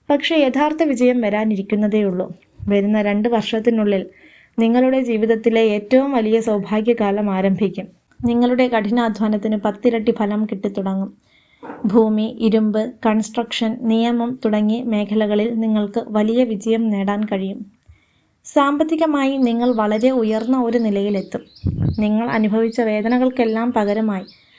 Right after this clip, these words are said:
ശനിദേവൻ നിങ്ങൾക്ക് സ്ഥാനക്കയറ്റവും അധികാരവും സമ്പത്തും നൽകി അനുഗ്രഹിക്കാൻ പോകുന്നു. നിങ്ങളുടെ ക്ഷമയുടെ ഫലം നിങ്ങൾ അനുഭവിക്കാൻ പോവുകയാണ്.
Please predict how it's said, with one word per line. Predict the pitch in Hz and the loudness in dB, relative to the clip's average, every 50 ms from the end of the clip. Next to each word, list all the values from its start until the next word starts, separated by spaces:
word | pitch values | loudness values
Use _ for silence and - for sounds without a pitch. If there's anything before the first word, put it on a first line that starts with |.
| - - - - | -20 -20 -18 -6
ശനിദേവൻ | - - 269 262 294 311 302 285 262 240 247 247 240 | 0 2 2 2 2 2 2 2 2 2 0 0 0
നിങ്ങൾക്ക് | 220 214 214 214 226 220 226 | 0 0 0 -2 -2 0 -2
സ്ഥാനക്കയറ്റവും | 247 240 - 233 208 202 208 233 262 254 240 214 208 202 202 208 208 208 208 220 - | -2 -2 0 -2 -2 0 0 -2 -2 -2 -2 -2 -2 -2 -2 -2 -2 -2 -4 -4 -4
അധികാരവും | 208 196 175 185 220 - 285 262 226 208 208 202 208 220 226 | -6 -6 -4 -4 -2 0 0 0 0 0 -2 -2 -4 -6 -8
സമ്പത്തും | - - - 196 190 202 220 254 247 - 262 254 247 | -10 -8 -6 -4 -2 0 0 -2 0 0 2 2 2
നൽകി | 233 220 208 196 190 | 0 -2 -4 -6 -8
അനുഗ്രഹിക്കാൻ | 220 - - 196 196 196 202 202 220 220 214 220 220 214 214 202 | -10 -8 -6 -6 -4 -4 -2 -2 -2 -2 -4 -4 -4 -4 -4 -4
പോകുന്നു. | 196 185 175 190 190 196 196 - _ - - - - _ - _ _ _ _ - - _ _ _ - 302 | -6 -6 -6 -6 -6 -8 -10 -14 _ -20 -20 -20 -20 _ -20 _ _ _ _ -20 -20 _ _ _ 2 4
നിങ്ങളുടെ | 311 311 311 320 320 320 311 320 | 4 4 4 4 2 2 2 0
ക്ഷമയുടെ | 320 311 - 277 247 240 247 254 269 277 277 285 | 0 0 0 2 2 2 2 2 2 2 2 2
ഫലം | 277 277 - 214 202 208 202 - - 214 | 0 0 -2 -2 -2 -2 -2 -2 -2 0
നിങ്ങൾ | 208 208 208 208 214 | 0 0 0 0 0
അനുഭവിക്കാൻ | - - 202 196 196 185 180 208 214 208 226 220 220 220 | -2 0 0 0 0 0 0 -2 -4 -2 -2 -4 -4 -4
പോവുകയാണ്. | 208 190 185 190 190 180 202 196 196 190 196 | -6 -6 -6 -6 -8 -8 -8 -10 -10 -10 -12